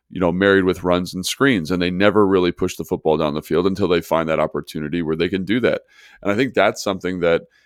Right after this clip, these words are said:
people really undervalue when it comes to offensive line play and production. And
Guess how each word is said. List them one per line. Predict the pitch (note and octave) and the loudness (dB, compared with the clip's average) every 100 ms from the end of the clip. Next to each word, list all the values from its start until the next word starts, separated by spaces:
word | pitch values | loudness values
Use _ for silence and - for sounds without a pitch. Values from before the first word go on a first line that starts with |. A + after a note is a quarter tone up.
| _ - | _ -2
people | A#2+ A2+ F#2+ | 0 2 2
really | F#2+ G#2 G#2+ C#2+ | 4 6 6 4
undervalue | F#2+ G2 F#2 D#2+ F2 G#2 E2+ | 0 0 0 2 2 2 0
when | E2 E2+ | -2 -4
it | D#2 | -6
comes | - F2+ F2+ - | -8 -6 -6 -8
to | - E2+ E2+ E2+ - | -6 -4 -4 -6 0
offensive | E2 F2+ F2+ F2 D2+ | 0 0 -6 -6 -4
line | D2+ E2+ E2+ | -2 -2 -4
play | - D#2+ E2 D#2 | -2 0 0 0
and | E2 | -4
production. | - D#2+ F2 B2 - A1+ - _ - _ | -8 -2 -2 -2 -8 -12 -18 _ -20 _
And | - F#2+ F#2 F2+ | 0 2 2 0